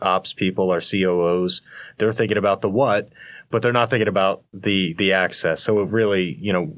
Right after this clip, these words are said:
we're melding those two things together, and everyone's melding those two things together. So interoperability and cohesion within your own company is becoming a lot more important.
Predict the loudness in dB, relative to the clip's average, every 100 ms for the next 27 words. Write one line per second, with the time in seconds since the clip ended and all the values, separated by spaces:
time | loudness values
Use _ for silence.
0 | -12 -4 0 2 0 2 0 0 0 -2
1 | -2 -2 -2 -2 0 0 0 2 0 0
2 | 0 -2 -2 -2 -2 -4 -6 -6 -6 -8
3 | -8 -4 -4 -2 -2 -2 -4 -12 -20 -6
4 | 0 2 2 0 0 2 2 0 0 -2
5 | -2 -2 -2 -2 0 -2 0 0 0 0
6 | -2 -2 -2 -2 -4 -4 -8 _ _ -8
7 | -4 -4 -2 0 0 -2 -4 -6 -4 -6
8 | -6